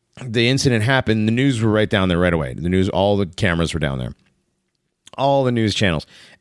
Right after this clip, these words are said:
Everybody was reporting on this giant thing. So let's, let's back up, back up, back up. So the Arthur P. Murrah building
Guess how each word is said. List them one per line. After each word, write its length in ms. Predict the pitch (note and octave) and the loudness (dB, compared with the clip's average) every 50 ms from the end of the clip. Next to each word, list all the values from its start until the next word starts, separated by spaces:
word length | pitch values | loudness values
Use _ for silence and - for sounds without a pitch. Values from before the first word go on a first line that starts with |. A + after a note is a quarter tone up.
| _ - | _ -2
Everybody 340 | D3+ D#3 D3+ C#3 C#3 B2+ | 0 2 2 2 2 2
was 160 | B2+ A#2+ A2 F2+ | 2 2 2 0
reporting 400 | G#2 F#2+ D#2+ G#2 G2+ G2 F#2+ F2+ | -2 -2 0 0 0 2 2 0
on 120 | F2+ F2 | 0 0
this 180 | F2+ F#2 E2 E2 | -2 -2 -4 -4
giant 480 | F2 E2+ - A2 G2 G#2+ G#2+ F#2+ - | -6 -2 0 2 2 2 0 0 -2
thing. 120 | A2 F#2 G2+ | -6 -6 -2
So 300 | - C#3 B2+ G2 - - _ _ _ _ _ _ _ _ _ _ _ _ _ _ _ _ _ _ _ _ _ _ _ _ _ _ _ _ | -2 -2 -2 -2 -4 -10 _ _ _ _ _ _ _ _ _ _ _ _ _ _ _ _ _ _ _ _ _ _ _ _ _ _ _ _
let's, 200 | D3 D3 - - | -2 -2 -2 -2
let's 200 | D#3+ F#3 - - | -4 -4 -4 -6
back 260 | - C#3 F3 F3 - | -6 -2 -2 0 0
up, 80 | C#3+ G#2 | 0 0
back 160 | A2+ A2+ F#2 | 0 -2 -2
up, 100 | G2 D#2 - - - _ | -2 -4 -4 -8 -10 _
back 160 | _ E2+ D2+ C2 | _ -6 -6 -6
up. 80 | - - _ _ _ _ _ | -8 -12 _ _ _ _ _
So 180 | _ - A#2 A2+ | _ -2 -2 0
the 260 | G#2 A2 A#2+ A#2 B2 - | 0 2 0 0 0 0
Arthur 300 | - D#3 F3+ F#3+ - F#3 | 0 0 0 0 -2 -4
P. 180 | C#3+ D#3+ F3+ E3 | -2 0 0 0
Murrah 300 | D#3 D3 C#3+ C#3 C3 A2+ | 2 0 2 0 0 0
building 420 | A2+ G#2+ G2+ F#2+ F#2+ F2+ F2 E2 | 2 0 0 0 -2 -4 -6 -10